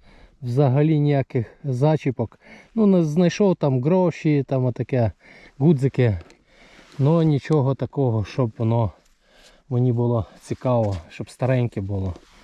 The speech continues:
Зараз от двадцять копійок випало, тисяча дев'ятсот сорок п'ятого рамочник. Теж нічого особливого, но те, що, е,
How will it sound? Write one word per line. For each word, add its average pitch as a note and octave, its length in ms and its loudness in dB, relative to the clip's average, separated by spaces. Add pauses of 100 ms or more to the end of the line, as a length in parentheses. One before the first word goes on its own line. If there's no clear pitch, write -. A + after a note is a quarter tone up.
(360)
Зараз D3+ 320 -4
от A2+ 80 -4
двадцять A#2 320 -6
копійок D3 420 -2
випало, A#2 440 -4 (640)
тисяча B2+ 360 -4
дев'ятсот A#2+ 480 -4
сорок A#2+ 300 -6
п'ятого G2+ 640 -6 (240)
рамочник. G#2+ 840 -10 (1000)
Теж - 240 -8
нічого G#2+ 360 -8
особливого, C3+ 760 -4 (180)
но C#3+ 440 -6
те, C#3+ 160 -4
що, B2+ 260 -6 (720)
е, A#2+ 360 -6